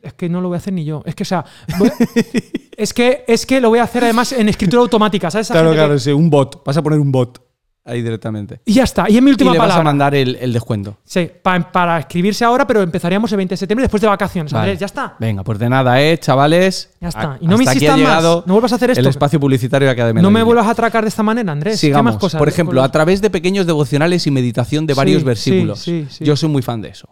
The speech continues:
Speaker 1: Sí, yo también.
Speaker 2: Eh, te voy a decir una cosa, Alejandro. Te voy a decir una cosa.
Speaker 1: ¿Qué hacemos?
Speaker 2: A mí me gusta leer, eh, la Biblia,
Speaker 1: Sí.
Speaker 2: eh, leer poca cantidad,
Speaker 1: Sí.
Speaker 2: repetidas veces.
Speaker 1: Sí.
Speaker 2: Y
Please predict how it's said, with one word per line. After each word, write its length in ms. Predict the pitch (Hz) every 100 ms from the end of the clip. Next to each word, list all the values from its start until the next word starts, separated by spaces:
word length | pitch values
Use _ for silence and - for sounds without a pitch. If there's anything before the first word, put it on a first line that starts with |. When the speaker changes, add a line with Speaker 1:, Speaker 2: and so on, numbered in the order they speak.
| _
Speaker 1:
Sí, 140 | -
yo 80 | 139
también. 240 | 135 127 101
Speaker 2:
Eh, 400 | 95 95 95 92 151 _ _ _ - - - - - _ _ _ _
te 100 | -
voy 40 | 320
a 40 |
decir 120 | 269 269
una 80 |
cosa, 200 | 220 -
Alejandro. 440 | 170 170 160 123 98 _ _ _ _ _ _ _ _
Te 60 | 190
voy 20 |
a 40 | 214
decir 120 | 214
una 120 | 165
cosa. 300 | 143 123 110 -
Speaker 1:
¿Qué 80 |
hacemos? 340 | 165 135 123 _ _ _ -
Speaker 2:
A 100 | -
mí 100 | 170
me 80 | 208
gusta 480 | 190 - - 113 - -
leer, 600 | 131 139 160 147 110 _ _ _ _ _
eh, 260 | 123 123 117
la 120 | 120
Biblia, 380 | 151 175 226 -
Speaker 1:
Sí. 300 | - 170 196 _ _ _ _
Speaker 2:
eh, 440 | 127 117 110 110 -
leer 500 | 127 131 135 117 _ _ _ _ -
poca 240 | 160 165
cantidad, 500 | 156 139 139 160 233 -
Speaker 1:
Sí. 220 | 160 185 - _ _ _ _
Speaker 2:
repetidas 380 | 107 107 113 107
veces. 260 | 143 - 240
Speaker 1:
Sí. 120 | -
Speaker 2:
Y 180 | 160 185